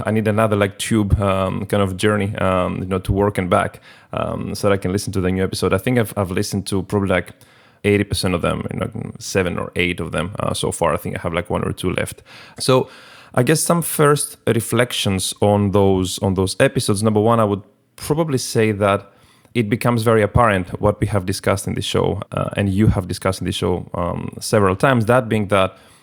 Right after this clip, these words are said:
you know, all trend followers are C T As, but not all C T As are trend followers in a way.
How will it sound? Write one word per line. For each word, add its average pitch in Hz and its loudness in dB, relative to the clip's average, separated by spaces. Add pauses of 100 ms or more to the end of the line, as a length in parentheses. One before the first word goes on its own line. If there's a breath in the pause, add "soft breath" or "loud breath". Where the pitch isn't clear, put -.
(140 loud breath)
you - -2
know, 104 2
all 110 4
trend 110 -2
followers 104 2
are 98 -2
C 107 -4
T 101 -2
As, 95 0
but 95 -4
not 98 0
all 92 0
C - -8
T 92 -4
As 92 -2
are - -4
trend - -12
followers 95 -2
in 101 -4
a 98 -4
way. 120 -2